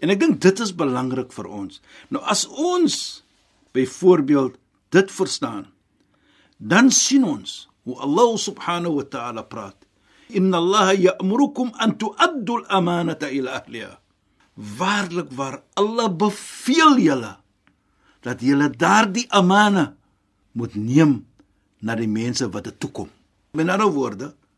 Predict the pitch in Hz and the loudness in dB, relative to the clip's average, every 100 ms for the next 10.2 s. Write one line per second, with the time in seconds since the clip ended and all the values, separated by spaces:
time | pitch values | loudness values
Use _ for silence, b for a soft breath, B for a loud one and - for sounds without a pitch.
0 | b b b 208 - 220 220 - 285 233 | b b b -4 0 0 0 2 4 4
1 | 180 196 185 156 160 160 160 135 113 107 | 4 2 2 2 2 2 0 -2 -4 -4
2 | 95 - - _ _ _ _ _ _ _ | -6 -10 -18 _ _ _ _ _ _ _
3 | 135 190 - 202 190 170 131 202 208 - | 0 2 2 0 2 2 4 4 4 0
4 | 127 131 - _ _ _ 143 160 202 208 | -2 -4 -8 _ _ _ -2 0 0 0
5 | 196 - _ - 233 208 202 175 156 160 | -4 -8 _ -6 -2 0 4 4 4 0
6 | 143 131 117 135 135 135 120 127 143 147 | -2 -6 -4 -6 -6 -6 -6 -4 -4 -6
7 | b b b 120 - - 151 156 127 - | b b b -14 -10 -2 -2 -2 -6 -8
8 | - 123 - 135 117 101 - 113 95 - | -8 -6 -4 -4 -4 -8 -10 -10 -10 -12
9 | _ _ _ b b b - 131 - 202 | _ _ _ b b b -4 -4 0 2
10 | 214 127 | 2 0